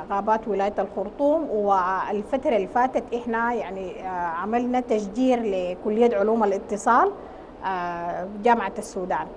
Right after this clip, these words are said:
وفي، آه، برنامج بتاع تشجير لعدد من المدارس. آه،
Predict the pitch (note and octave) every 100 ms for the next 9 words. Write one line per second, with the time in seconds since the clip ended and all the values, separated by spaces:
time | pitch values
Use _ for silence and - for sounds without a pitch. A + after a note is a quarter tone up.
0 | - - - - - - G#3 G3+ G3+ G#3
1 | - D4 D#4 G#3+ G#3+ G3 G3+ G#3+ A3 B3+
2 | C#4 A3 G3 G3+ F#3 - G3+ G3+ C4+ C#4
3 | G#3+ A#3 A#3+ G#3+ G3+ F#3 F#3 F#3 F3+ F3
4 | F3+ - - - - - - - G3+ F#3+
5 | F3+ F3+